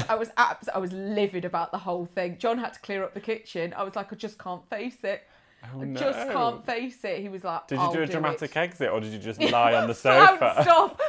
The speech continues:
Speaker 1: threw the spoon, never again! Cauliflower rice, I'm saying no.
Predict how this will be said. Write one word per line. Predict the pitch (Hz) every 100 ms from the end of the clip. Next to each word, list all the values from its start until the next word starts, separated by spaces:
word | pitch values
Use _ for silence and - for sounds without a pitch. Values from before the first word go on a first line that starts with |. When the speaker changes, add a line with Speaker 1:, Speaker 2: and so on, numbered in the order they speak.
| -
Speaker 1:
threw | - - 415 494 453
the | 359
spoon, | - - 480 349 294 466 480
never | 302 392 392 427 415 403 381
again! | 392 392 403 381 359 349 349 - - -
Cauliflower | 311 269 285 269 254 247
rice, | 247 214 220
I'm | 208
saying | 208 226 214 208 196
no. | 202 190 185